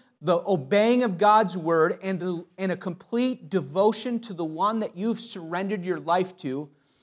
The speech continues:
That's how you must, you must grow in that and never stop growing in that. And that message is for you and me, brother and sister, this morning. You and I are called to, to flee sin and run after righteousness and godliness.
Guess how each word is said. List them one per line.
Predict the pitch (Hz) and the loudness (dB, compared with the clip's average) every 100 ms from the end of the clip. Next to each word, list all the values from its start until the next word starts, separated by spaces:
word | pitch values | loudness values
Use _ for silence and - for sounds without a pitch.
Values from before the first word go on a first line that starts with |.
| _ _ | _ _
That's | 208 269 - | 0 0 4
how | 240 233 233 - | 4 4 0 -4
you | 185 254 | 0 2
must, | 247 233 - _ - | 2 0 -4 _ 0
you | 233 | 2
must | 233 - | 2 -2
grow | 147 160 208 233 233 | -8 2 6 8 6
in | 196 | 4
that | 180 170 | 0 -2
and | 196 208 | -2 0
never | 247 240 | 0 -2
stop | - 240 220 170 | -2 0 0 -2
growing | 185 190 | -2 0
in | 185 | -2
that. | 190 190 | -4 -6
And | 190 | -6
that | 226 262 220 | -6 -8 -4
message | 196 226 - 226 | 0 0 0 -2
is | 208 - | -4 -6
for | - | -6
you | 151 147 185 214 214 | -8 -6 -4 -2 -2
and | 185 | -2
me, | 190 165 | -2 -4
brother | 127 135 135 139 | -4 -4 -4 -6
and | 127 | -6
sister, | 147 - 143 | -8 -10 -10
this | 131 - | -10 -8
morning. | 131 131 143 147 _ _ _ _ _ _ - | -10 -10 -12 -16 _ _ _ _ _ _ -2
You | 202 277 | 4 4
and | 240 | 6
I | 214 247 220 | 6 6 4
are | 185 | 0
called | - - 233 247 262 233 - _ | -4 4 8 10 8 6 -6 _
to, | - 196 175 _ _ - | -4 -4 -4 _ _ -4
to | 208 | -4
flee | - - - 208 262 277 294 285 | -4 -12 -4 2 6 8 8 4
sin | - - 226 185 180 226 - _ _ _ _ _ 202 | 0 2 4 4 2 0 -6 _ _ _ _ _ -2
and | 196 151 156 180 | 0 0 2 8
run | 240 269 | 8 8
after | 269 247 - 233 | 4 -2 0 2
righteousness | 202 214 220 196 - 185 180 214 | 6 6 6 0 -2 -4 -4 -4
and | 180 151 | -4 2
godliness. | 190 208 180 143 139 - | 4 4 2 -2 -4 -6